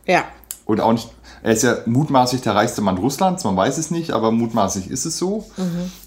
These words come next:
Speaker 2: Ähm, das würde so in, in einer demokratischen Ordnung nicht
Speaker 1: Ja.
Speaker 2: passieren, ja, dass sich jemand einen Palast baut und bla bla bla. Ähm,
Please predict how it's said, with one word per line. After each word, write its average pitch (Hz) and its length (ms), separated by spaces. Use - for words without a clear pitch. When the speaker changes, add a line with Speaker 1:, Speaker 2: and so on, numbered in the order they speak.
Speaker 2:
Ähm, 107 400
das 110 180
würde 120 160
so 117 180
in, 117 260
in 104 100
einer 104 160
demokratischen 104 720
Ordnung 107 400
nicht 104 320
Speaker 1:
Ja. 185 80
Speaker 2:
passieren, 80 420
ja, 92 120
dass - 180
sich 95 120
jemand 101 220
einen 98 40
Palast 95 440
baut 107 300
und 90 240
bla 82 180
bla 80 100
bla. 73 180
Ähm, 104 540